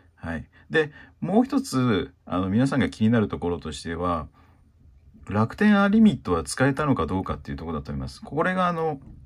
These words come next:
一応テストした慣れの果てなんですけど、これがあの、俺の楽天アンリミットのsimです。ね。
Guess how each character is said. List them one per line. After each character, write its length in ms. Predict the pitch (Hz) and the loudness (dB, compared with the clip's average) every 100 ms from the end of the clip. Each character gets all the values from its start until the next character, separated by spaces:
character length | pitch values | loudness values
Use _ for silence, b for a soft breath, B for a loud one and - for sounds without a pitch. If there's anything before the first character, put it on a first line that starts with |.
| - - _ - - - - | -20 -20 _ -16 -12 -12 -8
一 260 | 107 104 117 | -6 -4 0
応 400 | 113 110 104 95 | 2 2 2 -2
テ 120 | - 151 | -2 -2
ス 160 | - | -2
ト 100 | 95 | -4
し 140 | - - | -4 -6
た 60 | |
慣 180 | 80 87 | -6 -2
れ 120 | 98 | 0
の 120 | 107 | 0
果 160 | 95 95 | 0 -2
て 120 | 110 | 0
な 120 | 101 | 0
ん 60 | 78 | -2
で 80 | 73 | -8
す 80 | - | -10
け 100 | 73 | -10
ど、 220 | 69 69 | -10 -8
こ 140 | - | -4
れ 100 | 165 | -2
が 160 | 165 151 | 0 0
あ 40 | 143 | 0
の、 160 | 139 | 0
俺 140 | 127 131 | 0 2
の 120 | 123 | 2
楽 240 | 120 - | 0 -2
天 240 | - 123 - | 0 0 0
ア 80 | 117 | -2
ン 80 | 117 | 0
リ 120 | 113 | 0
ミ 80 | 90 | -4
ッ 20 | |
ト 200 | - 87 | -8 -10
の 80 | 76 | -8
sim 320 | - 85 82 | -8 -6 -8
で 120 | 76 | -8
す。 240 | 76 - - - - - - - - - - - - - _ - - - - | -10 -12 -14 -20 -14 -14 -14 -18 -20 -16 -12 -12 -14 -20 _ -20 -20 -20 -2
ね。 240 | 135 196 | 0 0